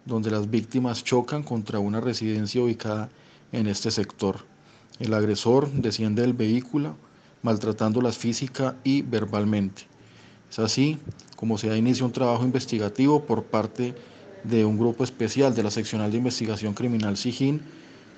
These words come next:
donde en coordinación con la Fiscalía trece local del mismo municipio han permitido identificar al agresor solicitándole una orden de captura, la cual se hizo efectiva en la calle Quinta del barrio Pablo sexto de esta localidad,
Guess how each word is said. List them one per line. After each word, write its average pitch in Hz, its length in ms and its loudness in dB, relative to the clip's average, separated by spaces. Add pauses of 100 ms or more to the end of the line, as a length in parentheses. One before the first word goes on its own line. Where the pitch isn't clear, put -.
(180)
donde 113 320 2
en 113 80 2
coordinación 110 680 2
con 110 160 -2
la 104 60 -4
Fiscalía 110 560 0
trece 131 280 0
local 107 320 0
del 113 180 0
mismo 123 280 0
municipio 135 600 -2 (520)
han 110 140 -4
permitido 113 500 0
identificar 113 640 -2
al 113 80 2
agresor 127 420 2
solicitándole 113 880 -2
una 113 280 -2
orden 117 320 2
de 120 100 -2
captura, 113 540 0 (420)
la 135 140 4
cual 135 260 4
se 120 100 -2
hizo 110 140 -2
efectiva 110 400 -4
en 120 80 0
la 113 100 0
calle 107 300 -2
Quinta 151 460 -2
del 120 160 0
barrio 110 420 -2 (460)
Pablo 131 300 6
sexto 113 400 2
de 104 60 4
esta 107 200 0
localidad, 107 580 2